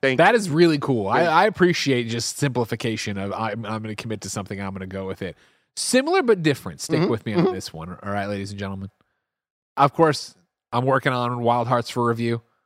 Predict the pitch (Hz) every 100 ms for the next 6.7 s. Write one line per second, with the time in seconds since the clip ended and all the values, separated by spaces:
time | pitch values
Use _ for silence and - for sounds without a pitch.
0 | _ - 117 123 113 110 113 110 107 120
1 | 113 117 113 110 110 104 104 127 117 117
2 | 117 - 123 117 113 120 120 117 _ _
3 | 123 120 117 113 _ _ _ _ 135 123
4 | 117 107 92 - 87 98 _ 113 113 110
5 | 123 120 104 110 107 104 104 107 101 104
6 | 101 92 87 90 107 107 -